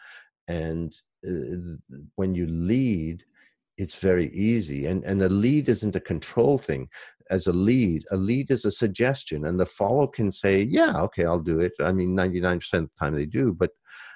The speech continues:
they could also say, "No, I don't feel like it." And, you know, so, uh, the univ-, you can choose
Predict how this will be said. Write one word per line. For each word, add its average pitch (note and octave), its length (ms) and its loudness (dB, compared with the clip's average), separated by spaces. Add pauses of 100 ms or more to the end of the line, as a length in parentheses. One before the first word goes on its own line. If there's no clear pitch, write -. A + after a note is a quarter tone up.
they F#2+ 200 2
could F#2+ 200 -2
also G2 340 2
say, B2+ 180 -4
"No, B2+ 400 0 (240)
I B2+ 160 -2
don't D#3+ 240 -2
feel A2+ 160 0
like D#2+ 280 2
it." B1 120 -10 (100)
And, F2 360 -2 (260)
you - 880 -10
know, F2+ 120 2
so, F#2+ 460 2 (560)
uh, F#2 440 2 (680)
the F#2+ 140 -6
univ-, C3+ 500 2
you B2 160 2
can C#3 200 -2
choose D3+ 280 0